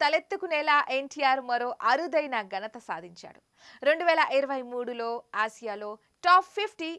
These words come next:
నటుల జాబితాలో జూనియర్ ఎన్టీఆర్ చోటు సంపాదించుకున్నారు. ఈ విషయాన్ని ఏషియన్ వీక్లీ మ్యాగజైన్ ఈస్టర్న్ ఐ రెండు వేల ఇరవై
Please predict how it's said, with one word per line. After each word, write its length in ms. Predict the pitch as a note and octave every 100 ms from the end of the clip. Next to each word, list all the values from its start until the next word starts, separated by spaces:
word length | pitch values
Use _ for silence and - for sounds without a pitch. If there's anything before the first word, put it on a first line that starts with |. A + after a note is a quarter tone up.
| - A#3+
నటుల 240 | C#4 D4 B3
జాబితాలో 480 | B3+ C4 D#4 C#4 A#3 A#3+
జూనియర్ 280 | C#4 D#4 D4+ B3
ఎన్టీఆర్ 340 | A3+ C#4 C#4+ -
చోటు 260 | F4 F#4 D#4+
సంపాదించుకున్నారు. 680 | D#4 D4+ C#4+ B3+ - G#3+ D#3 _ _ _ - F4+
ఈ 40 | A4
విషయాన్ని 480 | A4+ - C#4+ A#3+ C4+ C#4 C4+
ఏషియన్ 480 | D4+ - D#4 C#4+ C#4+ A3+ C#4
వీక్లీ 300 | G#4+ F4 D#4 A#3+
మ్యాగజైన్ 480 | G#3+ G3 B3 B3+ C4+ _ _ - E4+
ఈస్టర్న్ 460 | A4 - F#4 E4 D#4+ B3 A#3+
ఐ 40 | E3 _ _ -
రెండు 140 | C4+ E4+
వేల 160 | E4+ D4+
ఇరవై 160 | C4